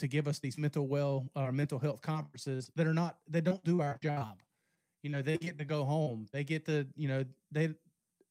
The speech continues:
it's, it's not a realistic, uh, it's not a realistic comparison, if you will. So I just parallel that with the marketing. You know, how can you get somebody to sell a firefighter product or market a firefighter product to a fireman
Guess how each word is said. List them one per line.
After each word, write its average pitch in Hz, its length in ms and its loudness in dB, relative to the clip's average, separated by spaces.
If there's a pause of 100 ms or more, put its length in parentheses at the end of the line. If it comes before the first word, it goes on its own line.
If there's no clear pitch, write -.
(120)
it's, 151 220 -8
it's 156 200 -6
not 165 160 0
a 147 60 -2
realistic, 156 800 -2 (400)
uh, 120 500 -6
it's 147 160 -8
not 175 100 0
a 151 40 2
realistic 156 480 -2
comparison, 135 760 -6
if 131 100 -10
you 135 120 -4
will. 123 260 -4 (300)
So 135 340 -2
I 139 60 -2
just 151 200 -4
parallel 160 420 0
that 143 200 -4
with 131 120 -6
the - 60 -6
marketing. 131 580 -4 (360)
You 143 100 -4
know, 143 160 0
how 143 140 -2
can 156 180 -2
you 151 80 2
get 139 240 -4
somebody 147 300 -2
to 127 80 -8
sell 143 480 -2 (180)
a 135 60 -10
firefighter 147 920 -4
product 139 480 -2
or 131 80 -6
market 143 340 0
a 123 40 -6
firefighter 143 500 -6
product 143 480 -4
to 165 100 0
a 143 60 -2
fireman 139 480 -6